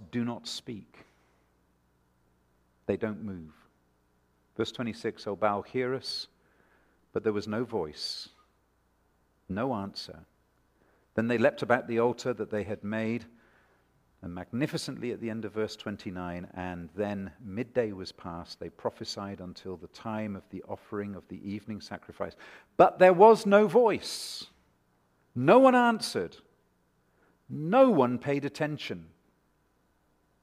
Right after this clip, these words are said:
And so we come to the point of our message this morning. We have seen how the Baal prophets treated their gods. But the question is, by contrast,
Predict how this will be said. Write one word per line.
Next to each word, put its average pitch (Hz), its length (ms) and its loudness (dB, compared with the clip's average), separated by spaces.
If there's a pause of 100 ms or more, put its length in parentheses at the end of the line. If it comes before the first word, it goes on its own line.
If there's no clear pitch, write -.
(1040)
And 107 120 -6
so 151 160 2
we 143 120 0
come 120 220 -6
to - 120 -8
the 107 80 -4
point - 540 -6 (680)
of 107 120 -6
our 101 120 -2
message 104 440 -10
this - 200 -14
morning. 80 420 -12 (1500)
We 107 100 -2
have - 80 -6
seen 139 500 -4
how 113 440 -6
the - 100 -12
Baal 117 340 -4
prophets - 800 -12 (100)
treated 110 380 -10
their 101 160 -6
gods. - 600 -14 (1200)
But 101 120 -6
the 101 80 -8
question - 480 -8
is, 104 140 -8
by 92 200 -10
contrast, - 960 -14